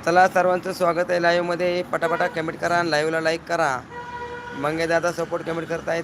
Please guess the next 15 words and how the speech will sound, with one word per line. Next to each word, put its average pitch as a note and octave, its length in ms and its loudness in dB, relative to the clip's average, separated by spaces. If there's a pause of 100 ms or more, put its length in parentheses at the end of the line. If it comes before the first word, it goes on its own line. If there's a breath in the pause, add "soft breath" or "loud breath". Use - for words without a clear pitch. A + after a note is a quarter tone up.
मनापासून D#3+ 500 -6
धन्यवाद, D#3 580 -2 (100)
धन्यवाद, C3+ 560 -2
धन्यवाद. C3 540 -4 (2000)
निलेश E3+ 300 0
दादा, F#3+ 340 8
हां, C3+ 400 0 (760)
आता D3 300 0
थोडा F#3 200 6
वेळ F#3 120 6
टाइमपास F3+ 400 0
म्हणून F3+ 200 -4
लाईव्ह F3+ 200 0
घेत F3+ 140 -4
आहे. F3+ 260 4